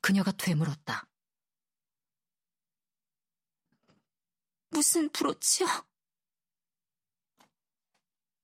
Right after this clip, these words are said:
하지만 그는 이미 코트 아래에서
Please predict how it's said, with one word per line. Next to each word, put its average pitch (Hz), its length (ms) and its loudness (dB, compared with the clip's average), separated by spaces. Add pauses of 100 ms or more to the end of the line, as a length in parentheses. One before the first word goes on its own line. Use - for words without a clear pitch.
(580)
하지만 202 380 0
그는 175 420 0 (1000)
이미 190 220 2
코트 - 360 -2
아래에서 175 640 0